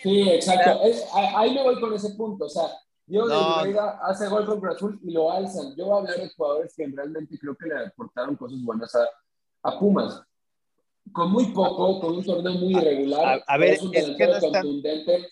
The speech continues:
Speaker 1: como Dineno, que desde que llegó a Pumas ya veintiocho goles y
Speaker 3: No
Speaker 1: siete
Speaker 3: están
Speaker 1: asistencias.
Speaker 3: entendiendo, no están entendiendo.
Speaker 1: A ver,
Speaker 3: De
Speaker 1: entonces,
Speaker 3: los
Speaker 1: ¿qué no entienden?
Speaker 3: fichajes, de lo,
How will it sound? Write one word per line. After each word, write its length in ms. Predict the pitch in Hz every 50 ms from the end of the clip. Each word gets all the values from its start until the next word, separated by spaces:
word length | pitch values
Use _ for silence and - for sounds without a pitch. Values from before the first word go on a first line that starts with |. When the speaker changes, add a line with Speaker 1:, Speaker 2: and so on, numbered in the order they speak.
| _ _ _ _ _ _ _
Speaker 1:
como 480 | _ 156 147 151 139 139 139 135 135
Dineno, 680 | 135 135 135 143 151 151 151 160 165 170 190 190 - -
que 220 | 131 127 123 127 - 123
desde 280 | 123 143 135 139 139 -
que 60 | 147
llegó 200 | 135 135 151 151
a 20 | 151
Pumas 240 | 156 156 156 151 143
ya 120 | 147 139
veintiocho 500 | 135 131 123 117 127 139 135 139 - 135 120
goles 240 | 127 131 127 113
y 20 | 165
Speaker 3:
No 40 | 185
Speaker 1:
siete 120 | 208 214
Speaker 3:
están 180 | - 233 233 233 233
Speaker 1:
asistencias. 500 | 233 226 190 120 175 170 160 170 - 285
Speaker 3:
entendiendo, 360 | - 190 175 156 131 113 - _ _ _ _
no 120 | - 147 175
están 340 | 185 180 - - 208 208 202
entendiendo. 800 | 196 190 170 - 165 160 156 156 160 170 175 160 139 117 98 - _ _
Speaker 1:
A 160 | _ 120 120 117
ver, 120 | 120 123
Speaker 3:
De 60 | 139 165
Speaker 1:
entonces, 240 | - 151 151 -
Speaker 3:
los 80 | 175 165
Speaker 1:
¿qué 40 | 160 160
no 60 | -
entienden? 400 | - - 233 220 226 226 233 -
Speaker 3:
fichajes, 260 | - 123 113 - _ _ _ _ _ _ _ _ _ _ _
de 240 | - 139 151 151 156
lo, 200 | 160 165 170